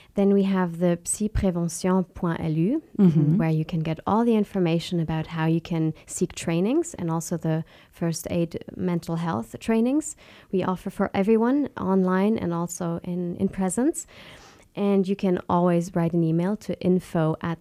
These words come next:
Speaker 1: prévention point L U. And then we have the campaigns we've done. We have, um, websites for them. So we have prévention dépression point L U, for example. We have prévention suicide point L U, prévention, um, panic dot L U.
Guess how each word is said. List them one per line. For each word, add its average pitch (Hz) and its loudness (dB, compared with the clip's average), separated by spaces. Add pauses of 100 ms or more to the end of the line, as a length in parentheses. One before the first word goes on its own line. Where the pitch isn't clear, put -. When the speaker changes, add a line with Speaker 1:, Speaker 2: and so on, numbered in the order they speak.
(120)
Speaker 1:
prévention 160 -4
point 160 -8
L 160 -4
U. 220 -2 (640)
And 208 4
then 220 6
we 220 6
have 190 2 (180)
the 196 -4
campaigns 233 4
we've 175 2
done. 160 2
We 185 2 (100)
have, 170 -2 (140)
um, 165 0
websites - -4
for 151 -6
them. - -6
So 165 -4
we 175 0
have 165 0
prévention 165 0
dépression 185 0
point 190 -2
L 180 2
U, 180 4
for 180 -6
example. 175 -4
We 165 -4
have 165 -8
prévention 160 -6
suicide 180 -6
point 170 0
L 165 0
U, 170 0 (400)
prévention, 160 -2
um, 160 -2
panic 202 2
dot 175 0
L 175 -2
U. 175 2